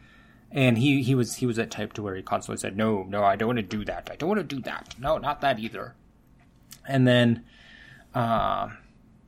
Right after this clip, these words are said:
he found a, uh, it was a flyer for a class or something like that.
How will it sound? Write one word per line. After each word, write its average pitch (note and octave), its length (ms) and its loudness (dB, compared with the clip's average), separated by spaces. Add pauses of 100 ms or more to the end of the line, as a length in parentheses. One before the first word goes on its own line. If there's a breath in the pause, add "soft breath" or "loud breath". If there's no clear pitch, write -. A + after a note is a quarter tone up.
(120)
he - 300 0
found B2+ 600 4
a, A#2 520 2 (640 soft breath)
uh, B2 160 4
it C3 60 0
was A#2+ 120 2
a A#2 40 0
flyer D#3 400 6
for C#3 200 6
a B2+ 60 6
class B2 760 6 (160)
or B2 180 2
something C#3+ 320 2
like B2 220 0
that. G#2+ 340 2